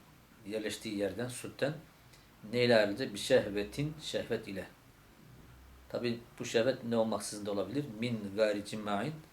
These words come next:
cima hanımıyla ilişkide olmadığı halde, ilişkide olsa zaten gusül, gusül gerekiyor da, kendi başına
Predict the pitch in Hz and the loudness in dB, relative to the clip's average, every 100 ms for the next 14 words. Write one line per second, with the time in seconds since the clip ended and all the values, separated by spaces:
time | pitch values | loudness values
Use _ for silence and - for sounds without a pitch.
0 | - - - - - - 107 107 104 110 | -20 -20 -20 -20 -16 -8 -2 -2 0 0
1 | 110 107 107 101 104 110 - 110 104 - | 0 0 -2 -2 -6 -10 -6 -2 -2 -4
2 | - - 104 107 104 113 104 95 92 135 | -16 -10 -8 -6 0 0 0 -2 6 6
3 | 151 - - - - - - - - - | 6 -2 -20 -20 -20 -20 -20 -20 -20 -14
4 | 104 - 107 101 120 120 135 135 101 - | -10 -8 -4 -2 2 12 12 10 -4 -8
5 | - - - - - - - - - 107 | -20 -20 -20 -20 -20 -20 -20 -18 -12 -12
6 | 101 - 110 104 101 135 180 - - - | -12 -12 -10 -6 -4 -2 -2 -2 -6 -20
7 | - - - - - - - 139 113 - | -20 -20 -20 -20 -20 -10 0 2 4 2
8 | 113 | 0